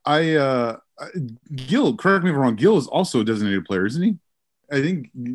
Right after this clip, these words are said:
Gil's either a designated player or he came in as one, I think. He's a, he's a, he's a big signing for them. And yeah, the difference makers,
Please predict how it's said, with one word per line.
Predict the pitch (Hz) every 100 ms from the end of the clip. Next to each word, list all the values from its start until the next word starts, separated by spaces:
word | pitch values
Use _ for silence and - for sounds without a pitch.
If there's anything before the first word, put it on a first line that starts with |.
| 139
Gil's | 127 196 160
either | 156
a | 135 117
designated | 143 139 139 123
player | 117 127
or | 113 104
he | 104
came | - 127 120
in | 123
as | 110
one, | 110 117
I | 113
think. | 123 120 110 _ -
He's | 151
a, |
he's | 170 170 147
a, | 139
he's | 175 147
a |
big | 120 131
signing | - 123 113 92
for | 98
them. | 95 98 - _ _ _ -
And | 120 120
yeah, | 143 98 87
the | 127
difference | 120 120 131 127 113
makers, | 120 110 107 95 98